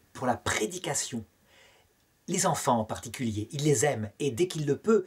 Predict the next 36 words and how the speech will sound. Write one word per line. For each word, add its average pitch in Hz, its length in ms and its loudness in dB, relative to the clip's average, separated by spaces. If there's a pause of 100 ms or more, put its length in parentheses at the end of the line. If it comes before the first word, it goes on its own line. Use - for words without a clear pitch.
(180)
il 135 160 -8
leur 127 220 -4
fait 240 180 0
le 190 80 0
catéchisme. 113 720 -8 (1500)
Voici 135 280 0
qu'un 123 140 2
jour, 165 200 2
justement, 143 560 0 (180)
il 131 120 0
a 131 60 2
tout 180 200 -8
un 156 100 0
groupe 123 260 0
d'enfants 220 520 0 (220)
qui 127 120 -8
viennent 175 300 0
et 117 80 -6
qui 120 320 -8
sont 113 180 -10
fascinés 185 640 0
par - 180 -8
ce - 60 -4
qu'il 123 220 -8
leur 113 140 -2
raconte, 226 400 2
parce - 140 -4
que - 80 -4
c'est - 240 -4
très - 280 -6
concret, 190 420 0 (340)
c'est - 160 -6
plein 131 240 0
d'histoires, 143 840 -2 (260)
c'est - 200 -8
plein, 135 400 -2